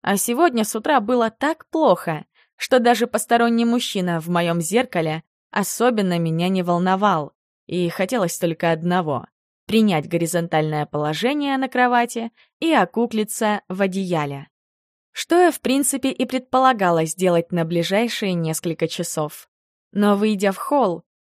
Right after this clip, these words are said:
невольно обомлела, а потом завопила:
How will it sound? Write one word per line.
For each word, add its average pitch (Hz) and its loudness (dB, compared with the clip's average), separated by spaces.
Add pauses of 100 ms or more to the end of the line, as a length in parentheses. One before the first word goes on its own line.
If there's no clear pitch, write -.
невольно 233 4
обомлела, 208 2 (340)
а 247 0
потом 339 4
завопила: 226 2